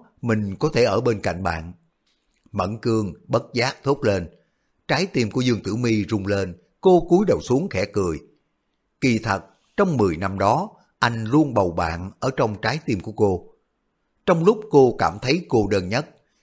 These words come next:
người mà cô thường xuyên nhớ đến nhất chính là anh của đời trước.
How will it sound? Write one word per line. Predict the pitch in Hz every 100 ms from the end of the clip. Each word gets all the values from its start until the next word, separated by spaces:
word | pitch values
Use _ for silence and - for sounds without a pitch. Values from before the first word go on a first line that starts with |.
| -
người | 131 127 123
mà | 123 117
cô | 180
thường | 165 107
xuyên | 82 127 110
nhớ | 104 110 139
đến | 131 147
nhất | 175 175 _ _ -
chính | 147 185
là | - -
anh | 110 92
của | 87
đời | 101 71 -
trước. | 110